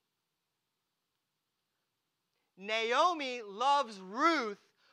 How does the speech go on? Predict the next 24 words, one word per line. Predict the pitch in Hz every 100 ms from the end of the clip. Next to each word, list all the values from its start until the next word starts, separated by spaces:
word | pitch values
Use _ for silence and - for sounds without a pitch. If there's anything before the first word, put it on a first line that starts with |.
| _ -
before | 220 208 - 277 311 311 269
Ruth | 208 277 269 220
makes | 233 233 -
any | 226 247 285
commitment | - 233 226 220 180 131 - - _ _
to | -
God | 165 196 180 131 101 _ _ _ _ _ _ _
or | 160 170
to | 185
Naomi. | 196 208 233 190 110 _ _ _ _ _ _ _ _ _ _ _ _ _ -
She | - 254 285
loves | 254 233 220 -
her | 196 190 185 196 _ _ _ _
first. | - 277 277 190 - - - - _ _ _ _ _ _ _ _ _ _ _ _ _
Brothers | - 240 220 202
and | 202 180
sisters, | 214 180 139 - _
let | 202 233
me | 214 - _ -
remind | 180 190 214 247 240 160
you | 185 165 151 -
of | 196 165
the | 190
importance | 175 - - 240 233 196 165